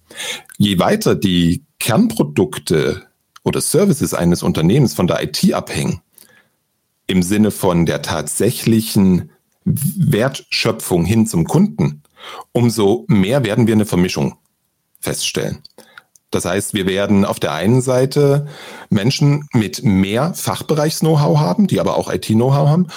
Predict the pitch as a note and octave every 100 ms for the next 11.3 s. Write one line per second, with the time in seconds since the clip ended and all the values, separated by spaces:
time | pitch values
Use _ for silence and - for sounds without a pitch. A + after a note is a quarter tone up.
0 | - A2 A2 G2+ G2+ F#2 E2+ F#2+ D3 -
1 | D3+ C3+ C3+ C3 B2 G#2+ F#2+ F#2 G2 F2+
2 | F2+ - B2+ D3 C#3 C#3 F#3+ C3+ C3 C3+
3 | C3 A2+ A2+ A2+ - G#2 - E2 D2 -
4 | E2+ D#2+ E2 D#2+ - - F#2 F2 A2 -
5 | F#3 G#2+ G#2 A#2 C3+ - - G#2+ F#2 F#2
6 | G#2 D3 D3+ D3+ - _ _ _ _ _
7 | _ _ _ _ - B2 B2+ G2 G#2+ A#2
8 | - - - F#2 F2+ - A2+ B2+ - F#2+
9 | G#2+ G2 F2 - F#2+ - F#2+ G2 - F2+
10 | - F2+ D#2+ D2+ E2 D2 D2 D2 - -
11 | - - -